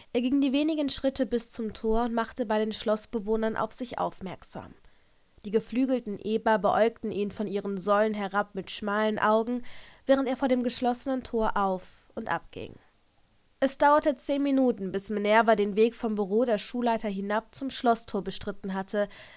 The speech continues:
doch es schien nicht so, als hätte er sie geweckt.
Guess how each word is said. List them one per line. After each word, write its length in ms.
doch 140
es 120
schien 140
nicht 200
so, 220
als 300
hätte 260
er 140
sie 100
geweckt. 600